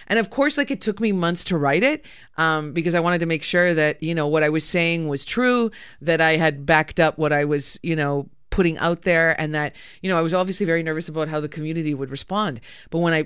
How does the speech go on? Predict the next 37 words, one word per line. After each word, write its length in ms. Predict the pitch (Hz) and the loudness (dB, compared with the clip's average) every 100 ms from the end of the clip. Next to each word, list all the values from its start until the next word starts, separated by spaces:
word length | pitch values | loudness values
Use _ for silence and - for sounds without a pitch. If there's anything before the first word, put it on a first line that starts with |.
| 156 | -4
when 240 | 151 165 | -6 -4
I 100 | 156 147 - | -4 -6 -12
put 160 | - 190 | -8 -4
it 80 | 185 | 0
out 220 | 160 165 | -2 -2
there, 140 | 160 143 | -2 -2
it 180 | 147 | -4
just 360 | 147 160 147 - - | 0 0 0 -6 -16
went, 380 | - 151 143 - - - | -10 -8 -8 -10 -18 -14
like, 280 | 147 139 131 | -6 -4 -4
it 120 | - 147 | -6 -4
just 220 | 151 - | -6 -4
w-, 400 | 147 139 120 - | -4 -4 -4 -10
you 160 | 156 147 | -8 -6
know, 140 | 135 | -6
gained 440 | 131 151 151 139 143 - - - | -4 -4 -4 -8 -16 -20 -20 -10
momentum, 720 | 151 160 180 262 254 254 180 160 | 0 2 4 2 4 2 2 -2
and 200 | 147 147 | -4 -2
people 220 | 170 156 | -4 -2
were 100 | 151 | -2
sharing 420 | 151 208 208 214 | 0 0 2 2
it. 220 | 190 160 - - - - | 2 0 -2 -14 -20 -10
And, 520 | 151 156 151 151 147 151 | -4 0 0 0 -2 -6
you 120 | 165 | -4
know, 60 | 165 | -2
a 40 | |
lot 120 | 151 | 0
of 60 | 160 | 0
people 120 | 165 | 0
were 60 | 160 | 0
like, 140 | 160 | -2
"Finally, 460 | - 185 196 220 196 | -2 -2 -2 -2 -4
yes, 300 | 165 190 196 | -2 0 0
this 120 | 190 | 0
is 120 | 175 170 | 0 0
exactly 500 | 156 170 170 185 160 | 2 2 4 2 2
what, 240 | 160 151 | 0 -2